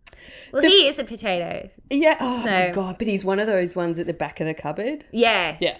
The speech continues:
Speaker 1: Yeah, he's, he's got some
Speaker 2: Oh,
Speaker 1: stuff growing on
Speaker 2: he
Speaker 1: him.
Speaker 2: is. He's a shriveled potato.
Speaker 1: Mm.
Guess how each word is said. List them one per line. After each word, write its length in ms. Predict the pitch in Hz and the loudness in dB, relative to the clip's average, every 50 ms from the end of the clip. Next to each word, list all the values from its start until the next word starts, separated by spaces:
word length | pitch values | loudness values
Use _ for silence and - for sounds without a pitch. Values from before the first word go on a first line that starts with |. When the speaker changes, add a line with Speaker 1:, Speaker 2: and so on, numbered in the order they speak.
| - - | -14 -6
Speaker 1:
Yeah, 240 | 185 180 139 120 151 | -4 -4 -4 -4 -6
he's, 280 | 165 185 185 175 156 | -8 -8 -10 -10 -10
he's 320 | - - - - - 170 - | -12 -20 -20 -20 -20 -18 -16
got 160 | 170 165 - | -16 -16 -16
some 320 | - 170 165 160 160 175 175 _ - | -16 -20 -20 -20 -20 -20 -20 _ -14
Speaker 2:
Oh, 200 | 196 190 185 170 | -12 -12 -10 -10
Speaker 1:
stuff 200 | - 165 - - | -12 -12 -12 -12
growing 260 | - 160 170 160 233 | -14 -12 -12 -10 -8
on 60 | 277 | -6
Speaker 2:
he 260 | 302 302 311 349 359 359 | -6 -4 -6 -6 -6 -8
Speaker 1:
him. 40 | |
Speaker 2:
is. 100 | 285 - | -8 -8
He's 200 | - - 269 - | -8 -12 -10 -10
a 60 | 339 311 | -10 -10
shriveled 440 | - - - 208 190 185 175 170 | -10 -12 -14 -14 -12 -10 -12 -12
potato. 680 | _ - 165 - - 147 139 147 151 143 135 - - - | _ -16 -20 -18 -16 -16 -14 -12 -12 -12 -12 -12 -14 -14
Speaker 1:
Mm. 280 | - 185 180 170 170 170 | -14 -14 -14 -14 -16 -18